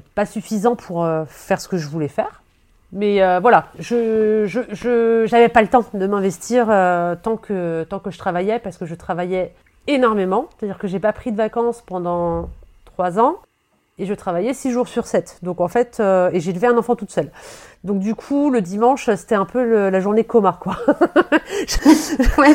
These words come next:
Speaker 2: pour charger la batterie.
Speaker 1: Oui, c'est ça. Et encore, elle était pas rechargée complètement, mais, euh, c'était, c'était impossible. Je, je, je trouvais pas le temps de faire, euh, quoi que ce soit. Juste, je trouvais quelques fois des petits moments pour faire un petit peu mes tâches d'aquarelle, et puis ça se limitait à ça.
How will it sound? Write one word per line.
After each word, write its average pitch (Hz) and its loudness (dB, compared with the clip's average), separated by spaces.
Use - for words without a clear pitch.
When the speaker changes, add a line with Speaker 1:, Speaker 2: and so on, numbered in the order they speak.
Speaker 2:
pour 277 4
charger 254 4
la 254 4
batterie. 247 6
Speaker 1:
Oui, 269 8
c'est 311 2
ça. 196 2
Et 214 6
encore, 254 6
elle 240 6
était 208 2
pas 233 2
rechargée 226 -2
complètement, 233 -2
mais, 202 -2
euh, 185 2
c'était, - -10
c'était 185 -6
impossible. 208 -6
Je, 190 0
je, 165 -6
je 170 -12
trouvais 220 -2
pas 214 2
le 190 -4
temps 226 0
de 196 -2
faire, 185 -4
euh, 170 0
quoi 185 -4
que - -20
ce 170 -6
soit. 226 0
Juste, 233 -8
je - -8
trouvais 214 -4
quelques 269 0
fois 240 2
des 226 2
petits 233 -8
moments 220 2
pour 208 -2
faire 220 -2
un 190 -2
petit - -18
peu 226 -4
mes 190 0
tâches 190 0
d'aquarelle, 190 -2
et 180 -4
puis - -20
ça 185 -12
se - -12
limitait 180 -6
à 175 -2
ça. - -14